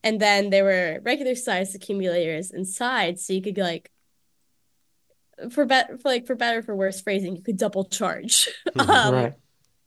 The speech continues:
Speaker 1: and when my sister, her boyfriend, and her service dog came up from New York, um,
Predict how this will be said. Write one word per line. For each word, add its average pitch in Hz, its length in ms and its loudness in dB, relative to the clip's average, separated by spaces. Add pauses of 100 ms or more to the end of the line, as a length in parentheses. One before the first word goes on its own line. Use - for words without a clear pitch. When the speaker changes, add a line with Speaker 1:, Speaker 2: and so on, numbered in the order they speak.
(160)
Speaker 1:
and 254 400 4
when 247 200 0
my 240 180 0
sister, 240 720 -2
her 233 120 -6
boyfriend, 202 800 -2 (100)
and 180 380 -2
her 185 420 -2
service 247 480 -2
dog 185 380 -2
came 202 180 0
up 190 160 -2
from 190 160 -2
New 180 160 -2
York, 185 460 0 (140)
um, 175 600 -2